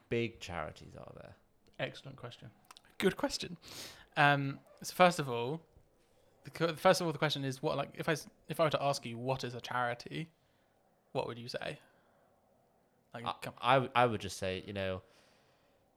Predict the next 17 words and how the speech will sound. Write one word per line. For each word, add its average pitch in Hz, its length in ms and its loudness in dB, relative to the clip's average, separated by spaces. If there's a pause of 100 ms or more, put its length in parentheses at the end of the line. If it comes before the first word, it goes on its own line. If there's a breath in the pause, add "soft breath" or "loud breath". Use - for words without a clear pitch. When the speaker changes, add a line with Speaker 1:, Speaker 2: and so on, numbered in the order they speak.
(340)
Speaker 1:
someone, 117 580 0
not 135 220 0
necessarily 104 440 -4
for 101 120 -14
money 123 240 -2
related, 90 380 -6
but 92 120 -8
just 98 300 -10
someone 98 420 -6
that 92 120 -8
helps - 480 -10
someone 92 420 -10
else - 460 -8
for 90 500 -6 (320)
no 92 240 -6
cost - 560 -8
of 92 120 -14